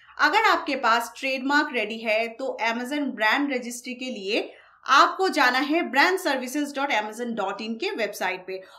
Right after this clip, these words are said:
और एक बार आपकी ब्रांड रजिस्ट्री हो जाने के बाद आप प्रोडक्ट लिस्टिंग ईजीली कर सकते हैं अपनी ब्रांड नेम से। अगर आपको ये वीडियो पसंद आ रहा है तो वीडियो को लाइक करें और चैनल को सब्सक्राइब करना मत भूलिए, और सजेशन भी दें अपना कि आप अगला वीडियो किस टॉपिक पे देखना चाहते हैं,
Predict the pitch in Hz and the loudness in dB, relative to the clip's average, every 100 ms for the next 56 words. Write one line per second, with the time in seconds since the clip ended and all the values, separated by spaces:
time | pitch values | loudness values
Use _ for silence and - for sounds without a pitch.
0 | - 381 - 294 320 285 392 320 320 - | 2 2 4 0 2 4 6 6 4 0
1 | 349 240 262 320 330 294 294 - 330 285 | -2 4 4 6 2 0 -6 -2 -2 0
2 | 285 339 294 226 226 240 233 220 208 285 | 0 2 2 0 -4 -8 -2 2 2 2
3 | - - - 339 415 - 277 294 381 285 | -4 -6 4 4 4 0 2 2 2 -2
4 | 262 - 330 359 - 254 240 277 285 254 | -6 -2 -2 -2 -4 -8 -4 -2 -2 -4
5 | 202 220 190 226 240 302 277 269 233 190 | -4 -6 -8 -8 -4 -4 -4 -6 -4 -2
6 | 175 170 170 170 127 - _ - 320 415 | -2 -4 -8 -10 -14 -18 _ -6 2 6
7 | 427 427 415 381 403 403 381 370 370 370 | 6 6 2 2 2 2 2 6 8 8
8 | 370 359 381 381 381 311 349 359 339 277 | 8 8 4 2 0 2 2 2 4 6
9 | 330 330 349 349 349 359 311 311 311 339 | 4 4 2 4 4 4 0 0 0 -2
10 | 330 302 - 311 311 294 285 262 277 - | 0 -4 0 0 0 2 2 2 2 0
11 | - 294 294 320 359 - - - 302 339 | -2 0 2 2 2 -4 -6 4 6 6
12 | - 330 349 370 339 339 330 330 320 311 | 4 2 2 2 2 2 2 2 2 4
13 | 311 330 320 320 277 311 311 285 311 339 | 2 2 2 2 4 4 2 -2 0 0
14 | 294 285 311 320 349 277 254 285 269 247 | 2 2 0 -2 -2 -2 -4 -4 -4 -4
15 | 262 277 285 262 277 285 339 | -2 -2 0 -2 0 0 0